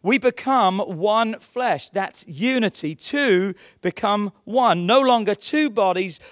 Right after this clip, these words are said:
but one in purpose and in goal. Because God has created this organic union of the two sexes, no one should desecrate his art by cutting them apart.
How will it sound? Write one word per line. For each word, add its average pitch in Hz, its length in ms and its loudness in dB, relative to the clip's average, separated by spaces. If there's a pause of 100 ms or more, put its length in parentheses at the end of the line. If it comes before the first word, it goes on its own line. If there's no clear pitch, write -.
but - 240 -2
one 208 420 -2
in 196 320 -8
purpose 202 720 -2
and 190 200 -6
in 190 260 -4
goal. 120 480 -6 (460)
Because 269 480 0
God 185 400 2
has 190 240 -4
created 214 560 -4
this 226 280 -4
organic 233 640 2
union 165 640 -8 (540)
of 147 160 0
the 156 100 -2
two 226 300 -4
sexes, - 800 -6 (300)
no 269 400 4
one 170 320 0
should 160 320 -6
desecrate 202 720 -2
his 165 280 -8 (120)
art 151 520 -4 (360)
by 151 160 -2
cutting - 640 -8
them 147 300 -8
apart. - 760 -14